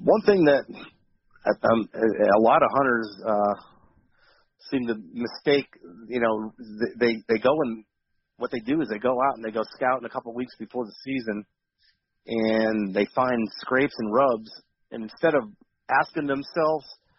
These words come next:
"Why are they here? When were they here? You know, for what reason? Um, why, when was this sign made?" Instead of taking into consideration that deer, especially mature bucks,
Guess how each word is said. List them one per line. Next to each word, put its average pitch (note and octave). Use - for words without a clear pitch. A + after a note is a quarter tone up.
"Why C3
are D#3+
they D#3+
here? D#3
When C3
were D3+
they D3+
here? D3+
You A#2+
know, A#2+
for A#2
what D3
reason? D#3
Um, A2
why, A#2+
when D3
was F3
this D#3+
sign E3
made?" D3+
Instead D3+
of C#3
taking D3+
into D3
consideration C#3+
that A2+
deer, C#3+
especially C#3
mature C3+
bucks, C3+